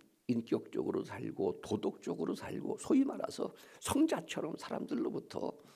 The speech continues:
내가 칭찬도 좀 받고 이렇게 살기 위해서 내가 예수 믿는 거냐라고 하는 그런 수도적 생각보다 혹은 철학적 생각보다는 그렇지 못해도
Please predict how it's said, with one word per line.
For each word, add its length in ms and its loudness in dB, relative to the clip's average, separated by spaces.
내가 240 -2
칭찬도 640 0
좀 200 -2
받고 560 -6
이렇게 300 6
살기 560 4
위해서 380 4
내가 300 2
예수 320 0
믿는 280 2
거냐라고 920 -4
하는 420 2
그런 520 2
수도적 500 2
생각보다 600 -2
혹은 360 -2
철학적 480 0
생각보다는 840 0
그렇지 420 8
못해도 680 0